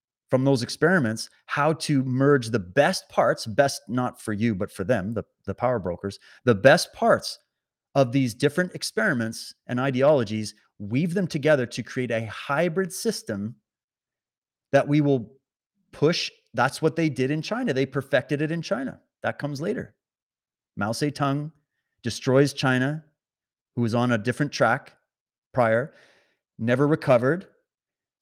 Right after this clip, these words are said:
Western bankers coming in, Henry Kissinger, you know, all those guys. What's his name?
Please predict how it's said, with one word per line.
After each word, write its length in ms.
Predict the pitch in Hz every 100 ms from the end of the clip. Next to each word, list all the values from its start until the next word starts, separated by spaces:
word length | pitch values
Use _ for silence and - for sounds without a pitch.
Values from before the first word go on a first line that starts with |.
| -
Western 440 | 113 135 - 160
bankers 760 | 151 143 143 156 190 214 - - _ _
coming 300 | 131 143 185
in, 340 | 180 165 226 262 _ _ _ _ _ _ _ _ _ -
Henry 260 | 131 143 170
Kissinger, 840 | 160 147 170 143 156 151 156 139 _ _ _ _ _ _ _ _ _ _ _ -
you 80 |
know, 160 | 131 139
all 240 | 117 120
those 240 | 151 175 147
guys. 480 | 135 131 143 - - _ _ _ _ _ _ _ _ _ _ _ _ -
What's 240 | 120 139
his 120 | 147 123
name? 280 | 117 98